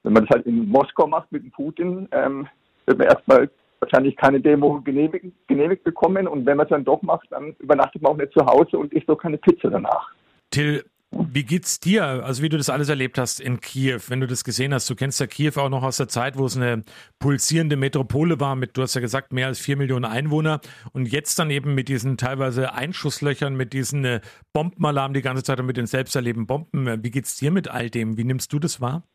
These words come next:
Speaker 1: Ja, das sind ja leider nicht nur Einschusslöcher, sondern das sind halt ganze, äh, also das sind wirklich schwere Beschädigungen, die man dann sieht. Ja, völlig zerstörte Häuser zum Beispiel. Einen Tag nachdem ich draußen war, hat's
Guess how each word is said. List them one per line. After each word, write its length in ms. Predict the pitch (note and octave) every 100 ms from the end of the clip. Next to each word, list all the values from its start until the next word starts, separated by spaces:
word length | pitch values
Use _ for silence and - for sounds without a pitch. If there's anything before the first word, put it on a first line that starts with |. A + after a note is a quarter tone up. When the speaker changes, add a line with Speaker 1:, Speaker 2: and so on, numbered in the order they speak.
| _ _ _ _
Speaker 1:
Ja, 100 | A#3+
das 120 | A#3 -
sind 200 | C#3+ C#3+
ja 140 | D3
leider 260 | C#3+ D3 D3
nicht 140 | D3
nur 180 | C#3 C3
Einschusslöcher, 640 | D#3+ F3+ D#3 - C3+ D3+
sondern 200 | D#3 C#3
das 80 | C3+
sind 100 | C#3+
halt 100 | C3+
ganze, 300 | B2+ C#3+ D#3+
äh, 440 | C3+ B2+ - A#1+ - -
also 180 | C3 C#3
das 80 |
sind 180 | A#3 C#3
wirklich 360 | D3 D#3 D3+ -
schwere 460 | B2 C#3+ D3 C#3
Beschädigungen, 720 | C#3 A#2+ - E3 F#3 C3 A#2+
die 60 | A2
man 160 | G#2+ G#2+
dann 160 | A2 G#2+ -
sieht. 240 | G2 G2+
Ja, 180 | B2+ D3+ A#2 -
völlig 300 | C3+ B2+ -
zerstörte 380 | B2 A#2+ A2
Häuser 340 | A2 A#2 D#3 D#3
zum 140 | C#3+
Beispiel. 500 | C#3 C3+ - C#3 C3+ - _ - - -
Einen 240 | B2 C#3 C#3+
Tag 160 | C#3+
nachdem 300 | C3+ C3 C3+
ich 60 | B2+
draußen 320 | A2+ C#3+ D#3
war, 180 | C#3+ C#3+
hat's 120 | C#3+